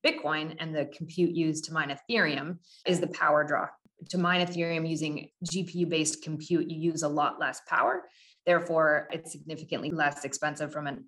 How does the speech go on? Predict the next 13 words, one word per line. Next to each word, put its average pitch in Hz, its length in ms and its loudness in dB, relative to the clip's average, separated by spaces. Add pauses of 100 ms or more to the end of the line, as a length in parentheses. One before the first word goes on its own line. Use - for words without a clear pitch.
operating 143 760 -2 (100)
expense 143 400 0
perspective, 139 720 -4
which 156 180 -6
is 151 120 -4 (120)
predominantly 160 460 2
driven 147 280 -6
by 147 140 -4
the 131 120 -4
cost - 340 -4
of 135 160 -16
power. - 500 0 (280)
So 160 360 2